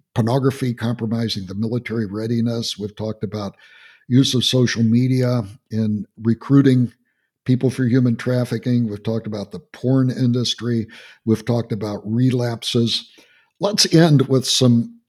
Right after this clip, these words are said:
good stories. I mean, one of them was Julia Walsh's story, where she recovered and, uh, she's out of the life, and now she's helping people that have been involved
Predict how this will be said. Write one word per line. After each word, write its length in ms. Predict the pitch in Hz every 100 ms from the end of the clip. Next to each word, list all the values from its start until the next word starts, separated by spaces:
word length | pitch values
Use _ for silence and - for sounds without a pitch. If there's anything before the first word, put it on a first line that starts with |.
| 135
good 240 | 147 131
stories. 600 | - 123 95 80 - - - _ -
I 100 | 117
mean, 200 | 120 123
one 240 | 117 156 208
of 160 | 139
them 200 | 127 131
was 280 | 131 127 110
Julia 360 | 110 143 139 120
Walsh's 520 | 120 135 127 110 101
story, 440 | - 95 73 - _
where 220 | 107 110
she 280 | 104 139 123 117
recovered 600 | 120 117 156 165 170 143 - - - _
and, 400 | - 113 117 113 85
uh, 320 | - 113 107 101
she's 260 | - 110
out 160 | 143 139
of 80 | 123
the 100 | 131
life, 420 | 131 131 135 -
and 140 | 113
now 160 | 117 123
she's 240 | 117 117
helping 320 | 117 117 117 104
people 360 | 123 120 113
that 180 | 101 107 - _ -
have 120 | 113
been 160 | 120 117
involved 580 | 98 104 113 113 95